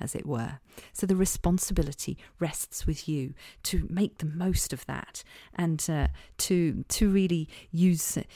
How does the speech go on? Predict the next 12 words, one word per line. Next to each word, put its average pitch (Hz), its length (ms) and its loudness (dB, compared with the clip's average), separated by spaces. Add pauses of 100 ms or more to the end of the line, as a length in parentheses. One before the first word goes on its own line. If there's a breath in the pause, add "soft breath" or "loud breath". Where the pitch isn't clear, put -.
(160 loud breath)
use 208 480 6
that - 240 -2
time 151 520 0
very 156 240 2
wisely. 143 720 -2 (1080 loud breath)
And 240 140 6
the 240 40 4
benefits - 600 4
of 175 100 -4
all 160 120 0
this, 131 280 -6
well, 202 140 0